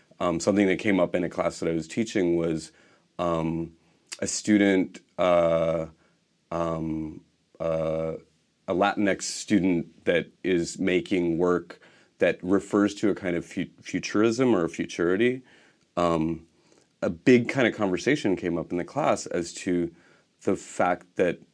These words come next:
this was, that, that part of what their work was birthing was a new discourse, which, and a new kind of conversation, which I agree with. And then immediately after class, that student came up to me and was like, "I need some help with, like, historical,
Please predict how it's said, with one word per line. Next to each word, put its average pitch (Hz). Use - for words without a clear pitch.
this 95
was, 92
that, -
that -
part 131
of 123
what 120
their 98
work 95
was 95
birthing 92
was 85
a 85
new 82
discourse, 113
which, -
and 90
a 82
new 87
kind 104
of -
conversation, 90
which 80
I 82
agree 82
with. -
And 95
then 90
immediately 110
after 92
class, 127
that 95
student 98
came 98
up 107
to 110
me 92
and 85
was 87
like, 85
"I 98
need 107
some 95
help 101
with, 85
like, 87
historical, 82